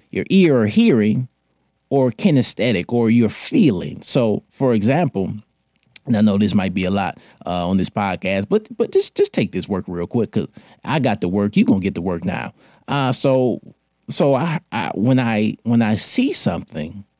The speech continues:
I can recall a conversation because my mind stores information based upon pictures. So, for example, if me and you are having a conversation at Kroger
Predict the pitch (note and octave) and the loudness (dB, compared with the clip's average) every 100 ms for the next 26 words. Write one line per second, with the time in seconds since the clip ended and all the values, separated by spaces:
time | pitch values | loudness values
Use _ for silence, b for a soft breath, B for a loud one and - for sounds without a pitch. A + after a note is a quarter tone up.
0 | _ _ b b b b D#3 G3+ E3 A#2+ | _ _ b b b b -6 0 2 4
1 | A#2 - - F3+ D#3 C3+ A2+ - D#3 D#3+ | 2 -2 -4 -2 0 2 0 0 0 0
2 | E3 - A3+ C4 - E2+ F#2+ A2 D#3 A2+ | 0 0 2 2 0 -2 -2 0 0 0
3 | C3 A2 D3 B2 A2 B2 G#3 F3+ A2+ G#2 | 4 4 4 6 6 4 2 2 2 2
4 | G2+ B2+ E3 D3+ - _ _ _ _ _ | 4 4 2 -4 -20 _ _ _ _ _
5 | _ - - - G3+ G3+ - D3 C#3 B2+ | _ -8 -4 2 4 2 2 0 2 2
6 | C3 E3 E3 A#2+ G2+ B2 E3 - - E3 | 2 2 2 2 2 2 0 0 -2 0
7 | C#3+ - F#3+ - - E3 - - _ _ | 0 0 -2 -2 -8 -12 -14 -18 _ _
8 | _ _ _ _ _ _ _ _ _ b | _ _ _ _ _ _ _ _ _ b
9 | b - C#3 D3 C3+ C3+ D3 C#3 A#2+ A#2 | b -2 0 2 2 4 2 2 4 6
10 | F#3 A3 G3+ G3+ D#3+ C3 D#3+ D#3+ C3 A2 | 6 6 6 6 4 2 0 2 2 0
11 | - D#3 D3 A#2 G#2 C#3+ C#3+ - G#2+ G#2 | 0 0 0 0 0 0 0 0 -2 -2
12 | F#2 - C3+ C#3 B2+ - - | -6 -4 0 2 2 -2 -8